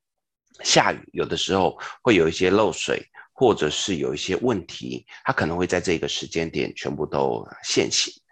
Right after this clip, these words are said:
那如果你这一块，这三个时间你去，大概它可以比较看到清楚一点的状况。所以如果你对一间非常有兴趣，不管是要租或者是要买，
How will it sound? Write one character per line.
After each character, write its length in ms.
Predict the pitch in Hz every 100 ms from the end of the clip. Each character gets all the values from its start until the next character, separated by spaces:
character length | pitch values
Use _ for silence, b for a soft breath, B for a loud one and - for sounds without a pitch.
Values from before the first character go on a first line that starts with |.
| B B B B
那 160 | 120 95
如 200 | 110 147
果 300 | 87 - -
你 160 | 80
这 160 | 76 104
一 80 | 87
块， 320 | - - - - b b -
这 160 | 113
三 280 | 104 - 98
个 80 | 92
时 220 | - 69
间 300 | - 78 80 B B
你 120 | - 78
去， 440 | - - 104 - _ -
大 180 | 139 113
概 140 | - 82
它 180 | - 87
可 140 | -
以 80 | 60
比 120 | -
较 120 | -
看 180 | - 82
到 100 | 76
清 240 | 71 - 95
楚 200 | - -
一 40 |
点 160 | 62 62
的 80 | -
状 240 | - 62 -
况。 220 | - - - B B
所 140 | - 120
以 40 |
如 140 | 104 120
果 120 | 104
你 120 | 80
对 220 | 90 87
一 100 | -
间 320 | - 92 90
非 120 | 90 92
常 200 | 85 73
有 120 | 52
兴 260 | - 90
趣， 100 | 80
不 140 | 90 90
管 160 | 76
是 100 | -
要 120 | 80 80
租 400 | - 85 82 90
或 140 | 98
者 80 | 67
是 180 | - -
要 80 | 82
买， 240 | 82 71